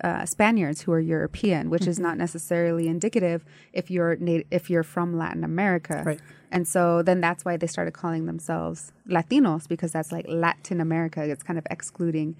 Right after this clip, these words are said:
Speaker 1: the European sort of, like, Anglo side. And then from there, there have been a lot of iterations of, like, "Well, do you identify yourself by country?" Because the word Latino actually does not exist outside the United States.
Speaker 2: Right.
Speaker 1: Like, everybody in their respective countries south of the United States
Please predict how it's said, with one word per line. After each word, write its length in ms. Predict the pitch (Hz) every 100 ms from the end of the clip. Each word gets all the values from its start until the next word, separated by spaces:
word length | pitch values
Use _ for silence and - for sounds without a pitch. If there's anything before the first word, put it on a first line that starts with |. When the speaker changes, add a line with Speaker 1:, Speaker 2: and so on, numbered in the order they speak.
| - - _
Speaker 1:
the 100 | 185
European 840 | 175 175 160 - 202 175 151 156
sort 240 | 190 175 165
of, 100 | 165
like, 340 | 156 151 - -
Anglo 400 | 180 175 165 160
side. 460 | - 151 - 160 - - - _
And 180 | 180 175
then 280 | 170 170 165
from 280 | - 170
there, 400 | 175 233 196 180
there 180 | 170 180
have 160 | 180 170
been 120 | 165
a 60 | 165
lot 200 | 165 165
of 140 | 165 -
iterations 580 | 165 160 165 170 160
of, 140 | - -
like, 200 | - -
"Well, 420 | 170 156 82 180 - - _ _ 185
do 120 | 185
you 140 | 180
identify 480 | 175 170 160 165 160 160
yourself 380 | 170 165 170 160
by 120 | 165
country?" 520 | 156 - 190 - 247 240
Because 340 | 202 196 175
the 120 | 180
word 280 | 170 202 285
Latino 420 | 220 175 196 208
actually 360 | 170 170 - 190
does 260 | 160 170 185
not 160 | 190
exist 360 | 170 160 170 170
outside 300 | - - 170
the 60 | 165
United 280 | 170 - 156
States. 220 | - -
Speaker 2:
Right. 120 | 165
Speaker 1:
Like, 180 | 165 - - - - -
everybody 440 | 185 220 220 214
in 260 | - 196 190
their 320 | 180 175 175
respective 640 | 165 180 - 180 - 175
countries 500 | - 208 214 180 165
south 300 | - 175 170
of 100 | 165
the 60 | 170
United 340 | 170 165 160
States 480 | 156 208 185 165 -